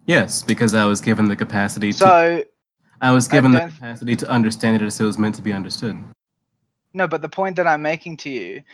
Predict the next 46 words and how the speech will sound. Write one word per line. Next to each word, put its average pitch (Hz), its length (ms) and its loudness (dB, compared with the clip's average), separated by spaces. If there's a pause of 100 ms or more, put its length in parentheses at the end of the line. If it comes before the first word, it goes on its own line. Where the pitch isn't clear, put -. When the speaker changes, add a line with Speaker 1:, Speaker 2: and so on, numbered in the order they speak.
(140)
Speaker 2:
is 147 220 -6
that 147 160 -6
you 156 140 -8
did, 156 380 -4
you 156 160 -10
did 156 260 -4
come 151 260 -2
to 156 160 -6
a 147 40 -4
conclusion 147 560 -8
about 98 280 -4
it, 62 100 -12
right? 120 320 0 (680)
Speaker 1:
So 170 180 2
are 165 140 2
you 226 120 4
saying 196 320 2
that 156 120 2
the, 127 120 -2 (200)
are 147 100 4
you 208 140 2
saying 160 420 2
that 123 400 -2
because 135 400 -2
I 123 320 -2
recognize 120 960 0
something 123 440 0
is 113 100 -2
beyond 110 440 2
recognition, 110 760 -2
I've 110 260 -2
had 113 260 -2
to 117 80 -2
have, 110 220 -4
I'd 117 200 0
had 120 180 -2
to 117 60 0
have 113 180 -2
imposed 110 560 0
my 110 240 2
own 123 260 0
standards? 113 440 -2
Speaker 2:
No, 285 80 4
no, - 20 2 (220)
no. 131 40 -6
Saying, 247 320 2